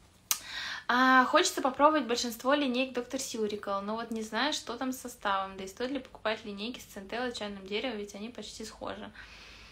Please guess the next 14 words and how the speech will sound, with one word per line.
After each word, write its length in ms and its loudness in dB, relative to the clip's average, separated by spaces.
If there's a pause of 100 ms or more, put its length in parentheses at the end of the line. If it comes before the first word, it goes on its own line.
(180)
М, 380 2
ну 140 8
нет, 240 8
линейка 320 4
с 40 -2
чайным 340 8
деревом 320 4
и 40 -2
с 40 -6
центеллой, 500 4
они 200 2
разные. 540 8 (420)
Они 200 -4
разные, 560 8